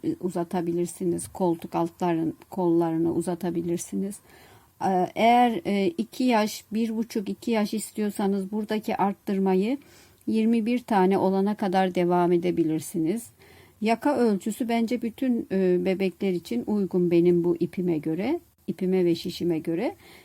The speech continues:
Siz eğer üç buçuk numara şiş ve daha ince bir ip kullanacaksanız buraya seksen ilmek atabilirsiniz.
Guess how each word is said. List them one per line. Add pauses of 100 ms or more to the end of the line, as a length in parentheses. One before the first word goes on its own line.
Siz
eğer
üç
buçuk
numara
şiş
ve
daha
ince
bir
ip
kullanacaksanız
buraya
seksen
ilmek
atabilirsiniz.